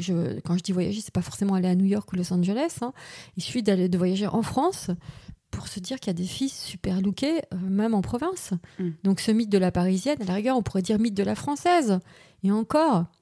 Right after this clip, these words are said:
Speaker 1: j'aurais l'impression d'être Marine Le Pen en disant ça, euh, et de sortir le drapeau bleu, blanc, rouge.
Speaker 2: Béret, baguette et compagnie.
Speaker 1: Béret, baguette, baguette,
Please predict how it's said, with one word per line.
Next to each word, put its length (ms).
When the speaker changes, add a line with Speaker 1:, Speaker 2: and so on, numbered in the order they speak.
Speaker 1:
j'aurais 240
l'impression 340
d'être 140
Marine 240
Le 80
Pen 240
en 60
disant 260
ça, 400
euh, 180
et 160
de 80
sortir 300
le 100
drapeau 340
bleu, 160
blanc, 220
rouge. 320
Speaker 2:
Béret, 440
baguette 520
et 160
compagnie. 280
Speaker 1:
Béret, 400
baguette, 460
baguette, 640